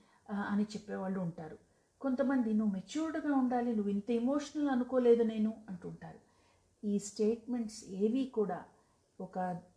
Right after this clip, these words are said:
దుఃఖంగా ఉన్నప్పుడు, ఒక లాస్ జరిగినప్పుడు చెప్పాల్సినటువంటి స్టేట్మెంట్స్ కావు. మీరు ఓదార్చలేకపోవచ్చు. ఇవి మాట్లాడకుండా ఉం-, ఉంటే సైలెంట్గా మనిషి చెప్పింది వినడం కూడా మంచి ఓదార్పే అవుతుంది.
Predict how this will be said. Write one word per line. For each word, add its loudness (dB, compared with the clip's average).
దుఃఖంగా -4
ఉన్నప్పుడు, -8
ఒక -14
లాస్ 0
జరిగినప్పుడు -6
చెప్పాల్సినటువంటి -8
స్టేట్మెంట్స్ -10
కావు. -14
మీరు 0
ఓదార్చలేకపోవచ్చు. 2
ఇవి -2
మాట్లాడకుండా -2
ఉం-, -2
ఉంటే -4
సైలెంట్గా -4
మనిషి -4
చెప్పింది -6
వినడం 0
కూడా 2
మంచి -4
ఓదార్పే -4
అవుతుంది. -12